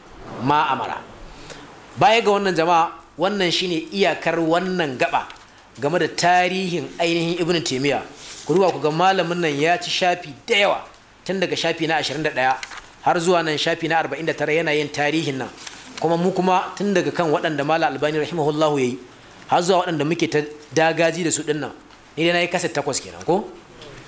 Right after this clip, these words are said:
Malam Albani rahimahullahu ya yi kaset shida. Kaset goma sha hudu kenan. Kuma duk wannan ya ce mene? Ya ce qataratun ko? Min bahari hayatihi wa ghaidan min faidi jihadihi. Shi sa kamar yadda na ce jama'a, bari mu mita wannan magana.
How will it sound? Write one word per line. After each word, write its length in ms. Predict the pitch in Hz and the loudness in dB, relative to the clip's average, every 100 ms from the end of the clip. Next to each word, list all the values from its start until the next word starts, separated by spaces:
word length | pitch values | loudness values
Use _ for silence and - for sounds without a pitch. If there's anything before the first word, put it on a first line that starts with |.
| - | -2
Malam 260 | 160 165 | 2 2
Albani 200 | 143 156 | 2 0
rahimahullahu 480 | 151 143 143 143 143 | 0 0 0 2 2
ya 60 | 135 | 0
yi 60 | 143 | -2
kaset 180 | 170 143 | -4 -2
shida. 220 | - - - - - - - - - - | -2 -2 -8 -14 -20 -18 -18 -18 -14 -6
Kaset 220 | - 175 135 120 | 0 0 0 0
goma 340 | 156 170 165 135 | 2 4 4 2
sha 300 | - 151 117 | 2 2 0
hudu 180 | 165 160 | -2 -4
kenan. 260 | - - - - - - - - | -6 -10 -14 -20 -20 -18 -16 -2
Kuma 200 | 180 180 | 2 4
duk 200 | 180 208 | 4 4
wannan 240 | 214 208 170 | 4 2 2
ya 100 | 170 | 2
ce 140 | 170 | 2
mene? 340 | 156 147 139 - - - | 2 0 -2 -6 -14 -6
Ya 80 | 165 | -2
ce 280 | 170 165 - | 0 0 0
qataratun 540 | 202 - 180 180 147 101 - - - - - - | 0 2 2 0 -4 -8 -14 -16 -16 -20 -12 0
ko? 320 | 180 269 - - - - - - - | 2 2 -2 -16 -20 -20 -16 -14 -12
Min 340 | 117 156 180 165 | -2 0 2 2
bahari 280 | 175 180 165 | 2 2 0
hayatihi 480 | 135 139 143 101 92 - - - - - - | 0 -2 -2 -8 -12 -18 -20 -20 -18 -18 -2
wa 180 | 131 143 | 0 2
ghaidan 360 | 185 202 175 160 147 | 2 2 2 0 0
min 220 | 160 190 | 0 0
faidi 380 | 180 190 190 165 | 0 0 2 2
jihadihi. 480 | 139 123 139 123 - - - - - - | 0 0 -2 -4 -10 -16 -20 -18 -18 -10
Shi 180 | - 190 | -2 0
sa 120 | 208 | 2
kamar 240 | 185 139 165 | 0 0 0
yadda 160 | 160 | 2
na 60 | 139 | 0
ce 100 | 135 | -2
jama'a, 200 | 120 131 | -2 0
bari 120 | 139 | 0
mu 80 | 165 | 0
mita 140 | 151 127 | -2 0
wannan 200 | 135 120 | -2 -4
magana. 260 | 107 113 | -6 -8